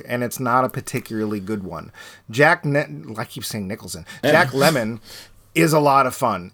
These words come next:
Speaker 1: and he really threw himself into it. I think that, um, Peter Falk throws himself into it. I think Natalie Wood throws herself into it. I just don't think she's very well directed, and I don't think it's a very good part.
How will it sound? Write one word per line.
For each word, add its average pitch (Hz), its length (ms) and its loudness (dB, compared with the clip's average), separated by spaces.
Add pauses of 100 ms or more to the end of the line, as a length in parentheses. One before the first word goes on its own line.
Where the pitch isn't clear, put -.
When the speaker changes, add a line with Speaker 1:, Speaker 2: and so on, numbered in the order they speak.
Speaker 1:
and 131 240 0
he 180 260 0
really 151 460 4
threw 139 220 2
himself 120 380 0
into 113 220 -2
it. 95 120 -6
I 139 140 4
think 160 280 -2
that, 139 340 2
um, 113 420 2 (440)
Peter 151 200 2
Falk 135 420 2
throws 147 280 2
himself 135 400 2
into 139 180 0
it. 135 100 -2
I 160 100 4
think 202 200 0
Natalie 196 320 6
Wood 160 160 2
throws 160 280 2
herself 139 360 2
into 185 200 4
it. 139 160 2
I 143 120 2
just 165 180 -4
don't 151 180 2
think 143 180 -4
she's 123 180 -6
very 127 240 2
well 120 180 2
directed, 123 480 -2
and 151 80 -4
I 131 80 2
don't 160 120 0
think 165 120 -6
it's 120 120 -6
a 113 40 -6
very 117 220 -2
good 101 260 -6
part. - 400 -6